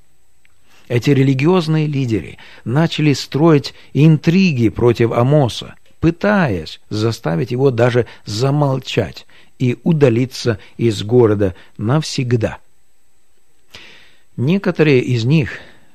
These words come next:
собрали совет и сказали Амосу, что если он не изменит свои проповеди, он лишится всякого пособия.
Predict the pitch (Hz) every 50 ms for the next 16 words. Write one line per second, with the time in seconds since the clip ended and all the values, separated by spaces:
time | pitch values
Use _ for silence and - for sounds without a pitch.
0 | - - - - - - - 107 95 92 104 131 156 139 113 - - - 131 143
1 | 156 131 - - - - - - - - - - - - - - - - - 107
2 | - - - 95 95 107 120 123 113 104 104 120 147 180 160 - - 143 - -
3 | - - - - - - - - - - 98 92 113 147 185 208 214 - - 202
4 | 196 170 131 127 127 127 127 127 - - - - - - 92 95 107 135 160 185
5 | 185 143 135 139 151 165 170 170 165 143 - - - - - - 92 92 101 131
6 | 156 - - 113 127 123 117 - - 110 110 104 104 104 95 - - - - -
7 | - - - 104 107 117 117 104 90 85 82 - - 156 170 - - - - 120
8 | 101 - - - 175 180 170 - - 156 151 151 - - 127 - - - 151 151
9 | 127 92 73 - -